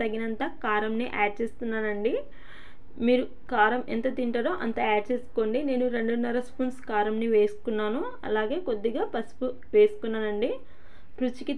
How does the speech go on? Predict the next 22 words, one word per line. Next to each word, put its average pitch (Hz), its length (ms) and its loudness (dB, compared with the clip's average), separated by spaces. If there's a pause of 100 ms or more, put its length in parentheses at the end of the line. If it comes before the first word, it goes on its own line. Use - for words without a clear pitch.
తగినంత 240 380 0 (180)
salt 220 400 6
కూడా 285 140 2 (400)
యాడ్ 202 220 2
చేస్తున్నాను. 226 580 -2 (240)
ఇలా 240 140 0 (140)
salt 247 380 2
వేసిన 240 340 0 (120)
తర్వాత 208 320 0 (1000)
మొత్తం 233 340 -2
ఇలా 226 160 2 (140)
బాగా 220 260 2 (100)
కలుపుకోవాలండి. 226 840 2 (1500)
ఉప్పు, 254 300 -4 (160)
కారం, 233 380 0
పసుపు 220 300 -2 (140)
మొత్తం 233 300 -2 (1300)
ముక్కలకు 247 420 -2
పట్టేటట్టు 226 520 0 (140)
బాగా 214 300 6 (540)
మ్యాగ్నేట్ 220 420 0
చేసుకొని 233 520 0